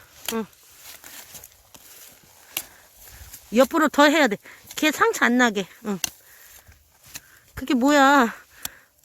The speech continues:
조심, 조심. 옳지. 그 뿌리를 안 부러지게 잘해서 빼. 응. 와!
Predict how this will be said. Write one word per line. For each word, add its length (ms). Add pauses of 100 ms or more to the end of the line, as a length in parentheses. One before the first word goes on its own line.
(260)
조심, 280
조심. 280
옳지. 340 (1700)
그 120 (220)
뿌리를 580 (880)
안 220 (140)
부러지게 500
잘해서 540 (140)
빼. 220 (1500)
응. 160 (1080)
와! 160